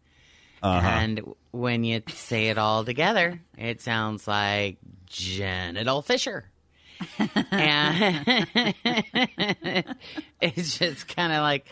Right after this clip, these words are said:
Speaker 2: "All right, Amy." And so we kinda sat back and waited for us to, for her to tell us the real name.
Speaker 1: Yeah.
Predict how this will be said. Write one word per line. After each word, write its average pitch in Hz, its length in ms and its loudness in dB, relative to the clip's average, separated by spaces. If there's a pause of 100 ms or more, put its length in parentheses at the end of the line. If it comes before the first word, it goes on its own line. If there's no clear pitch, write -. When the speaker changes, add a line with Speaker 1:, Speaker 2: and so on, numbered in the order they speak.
(180)
Speaker 2:
"All 127 200 2
right, 107 300 2
Amy." 113 320 -2
And 131 120 -4
so 170 120 -2
we 160 100 -4
kinda 269 220 0
sat 143 240 0
back 135 160 -2
and 120 120 -4
waited 143 260 -2
for 117 140 -4
us 110 180 -2
to, - 100 -16 (100)
for 131 160 -2
her 143 100 2
to 123 80 -4
tell 156 220 -2
us 123 140 -2
the 127 140 -4
real 127 200 0
name. 226 360 -4 (280)
Speaker 1:
Yeah. 82 240 4